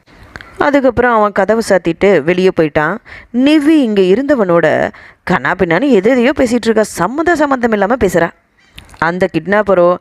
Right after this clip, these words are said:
"நம்மளுக்கு வந்து சேர்றதெல்லாம் லூசாவே வரும் போல இருக்கு, எது எதையோ உளறிக்கிட்டே இருக்குது பாரேன்" அப்படின்னு சொல்லி தலையில அடிச்சுக்கிறான். "சே,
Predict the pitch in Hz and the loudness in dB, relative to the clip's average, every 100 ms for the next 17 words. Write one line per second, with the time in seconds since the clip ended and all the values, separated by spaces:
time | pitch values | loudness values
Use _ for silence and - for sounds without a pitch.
0 | - - - 131 175 202 190 170 170 233 | -8 -18 -12 -4 -2 0 0 0 -2 -2
1 | 247 226 220 208 220 220 170 233 247 233 | 0 0 0 0 -2 0 2 2 2 0
2 | 220 220 190 196 190 175 160 156 - - | 2 2 0 0 0 0 -2 -8 -10 -10
3 | 180 214 294 320 311 262 180 175 247 233 | -2 0 2 2 2 2 2 2 -2 -2
4 | 269 202 170 160 156 156 165 - 147 151 | -2 0 -2 0 -2 -2 -4 -4 -4 -2
5 | 175 214 160 226 220 208 233 185 - 165 | -2 0 0 0 0 0 0 -2 -2 -4
6 | - _ _ _ _ - - _ - - | -6 _ _ _ _ -20 -20 _ -8 -2
7 | 254 | -2